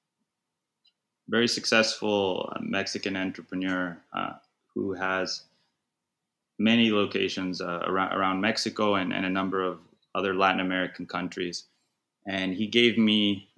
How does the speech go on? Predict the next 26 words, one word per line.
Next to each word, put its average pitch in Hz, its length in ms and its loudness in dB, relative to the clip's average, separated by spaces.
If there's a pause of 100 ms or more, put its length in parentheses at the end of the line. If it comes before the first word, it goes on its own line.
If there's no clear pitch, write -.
uh, 90 380 0 (100)
this 92 280 -8
really 101 220 2
good 95 200 -2
advice, 92 760 0
you 101 140 -2
know, 95 120 0
that 92 260 -2
as 95 220 2
a, 90 220 -2 (640)
as 95 200 0
a, 90 220 -4
as 87 140 -4
a 98 60 -2
leader 110 360 4
for 107 180 -2
this 98 180 0
business, 104 1000 -4
you 98 100 -6
know, 95 100 -4
one 101 240 -2
of, 98 120 -4
one 104 160 0
of 92 120 -4
my 101 180 0
responsibilities 98 1160 -2